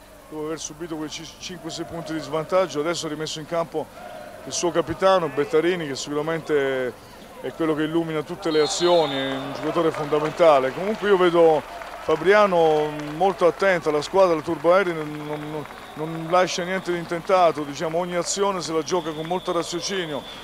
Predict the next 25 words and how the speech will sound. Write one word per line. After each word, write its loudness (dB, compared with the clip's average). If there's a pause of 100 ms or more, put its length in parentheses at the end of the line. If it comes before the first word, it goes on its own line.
(240)
Sicuramente 0
Mangano 2
ha 0
preparato, 2
ha -4
preparato 2
molto 2
bene 0
questa -2
partita, -2 (460)
che -2
vedo 6
che 4
sta -4
facendo -2
dei 0 (200)
buoni 2
adeguamenti 0
anche 0
su -6
Turner, 2 (100)
quindi -6 (300)
molto -6
bravo 2
anche -2